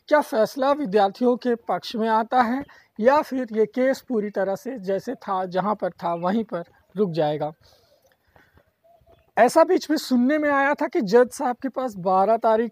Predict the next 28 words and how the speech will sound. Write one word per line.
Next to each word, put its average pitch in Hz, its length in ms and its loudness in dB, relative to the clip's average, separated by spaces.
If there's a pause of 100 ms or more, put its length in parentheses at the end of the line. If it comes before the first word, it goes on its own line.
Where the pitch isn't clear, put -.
को 240 220 4
टाइम, 202 600 0
बारह 185 340 6
तारीख 220 420 2 (100)
तक 226 100 2 (360)
है 208 160 4
नहीं, 185 320 -6 (120)
तो 220 320 4
इसकी 247 520 -4
जो 233 340 -2
सुनवाई 202 580 -2
थी, 214 180 -10
मतलब 170 320 -4
अब - 80 -2
सुनवाई 247 420 4
तो 277 160 -2
पूरी 247 300 -2
हो 240 140 2
चुकी 214 220 -6
है, 294 60 -4
जो 320 80 -2
फैसला 240 480 0
सुनाया 196 360 -4
जाना 180 240 -4
है 226 60 -2
वो 220 140 -4
नहीं 175 140 -6
हुआ। 170 100 -6